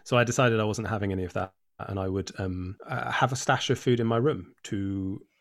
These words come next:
uh, feel in control about the situation and not, not have it all left up to chance, because I couldn't predict when or, when or how that would, what days that would happen on, for example.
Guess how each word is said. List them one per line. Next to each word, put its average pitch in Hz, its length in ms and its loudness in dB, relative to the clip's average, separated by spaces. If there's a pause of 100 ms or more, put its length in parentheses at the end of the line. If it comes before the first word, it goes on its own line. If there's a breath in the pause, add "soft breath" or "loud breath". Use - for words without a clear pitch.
(220)
uh, - 280 -20
feel 131 300 2
in 113 120 2
control 107 560 -2
about 101 240 -2
the 95 80 -6
situation 101 600 -6 (320 loud breath)
and 107 240 2
not, 110 360 0 (560)
not 127 680 2
have 123 240 0
it 120 40 -4
all 120 160 2
left 113 240 0
up 110 120 0
to 120 100 -4
chance, 120 380 -4
because - 580 -6
I 95 140 -6
couldn't 98 280 -6
predict - 340 -6
when 101 220 0
or, 95 220 -4 (400)
when 107 320 0
or 98 140 0
how 101 240 2
that 101 200 -4
would, 107 200 -4 (100)
what 120 300 -2
days 101 240 0
that 107 120 -4
would - 120 -8
happen 110 320 -4
on, 98 200 -2
for 92 240 -6
example. - 480 -10